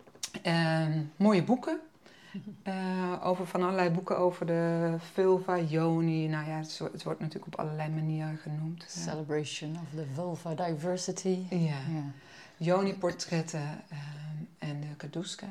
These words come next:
Speaker 2: Ja.
Speaker 1: Ehm, ja, waar voor mij, waar, waar ik van nature eigenlijk altijd mee verbonden al was, dat ik kon voelen: ik ben eigenlijk moeder aarde. Ik,
Speaker 2: Mhm.
Speaker 1: als ik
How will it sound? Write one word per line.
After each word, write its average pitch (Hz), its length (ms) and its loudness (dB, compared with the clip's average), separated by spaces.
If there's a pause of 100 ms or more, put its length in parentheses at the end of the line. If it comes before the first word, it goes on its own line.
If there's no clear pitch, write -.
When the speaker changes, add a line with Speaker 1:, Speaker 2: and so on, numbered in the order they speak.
(240)
Speaker 2:
Ja. 247 220 -6 (1500)
Speaker 1:
Ehm, 196 580 6 (500)
ja, 202 220 10
waar 208 240 10 (180)
voor 208 300 2
mij, 226 640 10 (920)
waar, 185 300 6
waar 185 200 6
ik 190 100 0
van 190 160 -2
nature 202 440 4
eigenlijk 170 300 0
altijd 175 240 -2
mee 170 540 2
verbonden 190 560 2
al 147 160 -2
was, 165 240 -2
dat 202 100 -4
ik 196 140 -8
kon 208 160 -2
voelen: - 300 -2
ik - 180 -8
ben 262 200 2
eigenlijk 175 340 0
moeder 175 340 2
aarde. 175 380 -2 (260)
Ik, - 140 -6
Speaker 2:
Mhm. 160 160 -4
Speaker 1:
als 175 220 -2
ik - 160 -18